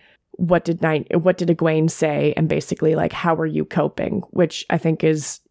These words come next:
even though we don't see necessarily Mat in the best light throughout the season,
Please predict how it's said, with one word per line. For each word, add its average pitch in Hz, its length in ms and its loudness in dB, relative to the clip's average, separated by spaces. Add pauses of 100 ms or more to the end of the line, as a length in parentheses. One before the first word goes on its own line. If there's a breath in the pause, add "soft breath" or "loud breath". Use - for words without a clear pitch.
even 226 240 6
though 190 120 6
we 185 120 4
don't 180 300 2
see 185 360 2
necessarily 165 600 2
Mat 156 260 0
in 185 80 -2
the 165 80 2
best - 540 -4 (460 loud breath)
light 175 680 2
throughout 180 380 2
the 185 60 0
season, 214 600 2